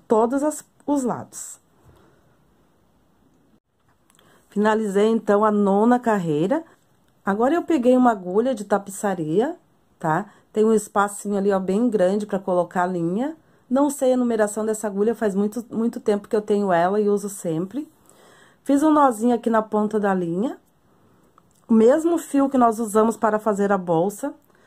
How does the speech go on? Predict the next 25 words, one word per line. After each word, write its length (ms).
Agora, 540
essas 480
alças 320
de 80
acrílico, 680
né, 420
e, 480
e 120
encontra-se 920
em 200
lojas 400
de 120
armarinho, 640
tá? 340
Eu 100
vou 240
colocar, 600
vou 160
dobrar 420
aqui 240
pra 160
ficar 240
mais 240
perto 320
da, 320